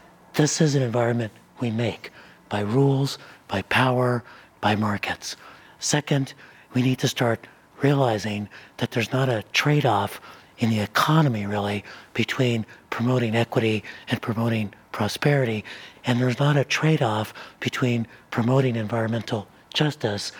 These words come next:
and improving air quality, a point I made earlier. And third, this is really Catherine's point, that you don't make any of these changes unless you muster the political power to make them happen.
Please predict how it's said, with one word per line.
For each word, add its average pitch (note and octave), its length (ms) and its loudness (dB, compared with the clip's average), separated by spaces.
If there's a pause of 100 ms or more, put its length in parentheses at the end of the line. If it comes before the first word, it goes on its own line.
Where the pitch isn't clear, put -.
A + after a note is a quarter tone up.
(280)
and A#2+ 160 0
improving A#2 560 0 (240)
air A2+ 280 0
quality, A#2+ 520 0 (260)
a - 60 -20
point B2 300 0
I A2+ 60 4
made G#2+ 280 0 (280)
earlier. B2+ 440 2 (460)
And B2 180 2 (180)
third, C#3 500 2 (320)
this C3 140 -4
is A#2+ 120 0
really A#2 200 0
Catherine's C3+ 500 -4
point, - 420 -6 (500)
that C3 240 2 (320)
you D3+ 120 4
don't C#3+ 200 4
make C#3 200 0
any B2+ 220 2
of G#2+ 60 -4
these G#2 240 -4 (180)
changes A#2 640 2 (360)
unless C3 300 2
you A2+ 220 2 (360)
muster A2+ 600 2 (280)
the B2 100 0
political B2+ 540 0 (140)
power C#3 480 2 (320)
to A2+ 100 -2
make A2 300 -2
them G#2 220 -4 (220)
happen. - 380 -2